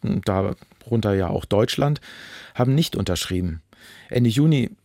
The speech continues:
hat die uno eine große Konferenz zu diesem Atomwaffenverbotsvertrag in Wien veranstaltet. In Deutschland ist das weitgehend unbeachtet geblieben. Anders als in Österreich. Hören wir mal rein, was die Kollegen vom O R F berichtet haben.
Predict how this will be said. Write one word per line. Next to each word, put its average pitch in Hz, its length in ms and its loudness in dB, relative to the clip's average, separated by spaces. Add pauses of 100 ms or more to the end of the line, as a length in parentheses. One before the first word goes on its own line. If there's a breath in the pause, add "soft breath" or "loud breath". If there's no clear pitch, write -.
(120)
hat 110 240 -2
die 113 180 0
uno 135 600 2
eine 110 400 0
große 135 340 0
Konferenz 123 580 2
zu 113 140 0
diesem 101 260 0
Atomwaffenverbotsvertrag 104 1400 -2
in 98 160 -2
Wien 139 220 2
veranstaltet. - 720 -4 (400 loud breath)
In 104 80 -4
Deutschland 127 460 2
ist - 160 -4
das 117 140 -2
weitgehend 120 420 0
unbeachtet - 680 -2
geblieben. 87 520 -6 (360 loud breath)
Anders 110 300 -2
als - 180 2
in 135 120 0
Österreich. - 600 -2
Hören 127 140 4
wir 127 80 6
mal 120 100 4
rein, 120 260 2
was 117 140 0
die 107 100 -4
Kollegen 117 340 0
vom 110 200 -2
O 113 120 0
R 98 200 2
F - 200 -2
berichtet 107 480 -2
haben. 80 240 -8